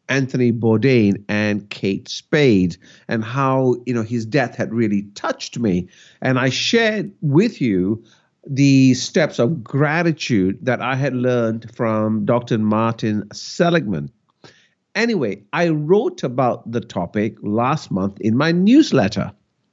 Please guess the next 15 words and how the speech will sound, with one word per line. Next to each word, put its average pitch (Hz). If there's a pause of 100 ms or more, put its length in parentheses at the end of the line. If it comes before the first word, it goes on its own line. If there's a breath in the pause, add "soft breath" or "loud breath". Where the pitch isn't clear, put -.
(960 soft breath)
And 214
the 156
responses 175 (120)
that 156
I 160
had 143 (420)
was 131 (120)
simply 123 (120)
phenomenal. 117 (840 soft breath)
Of - (100)
fourteen 269
years 127
of 127
writing 156
newsletters, 107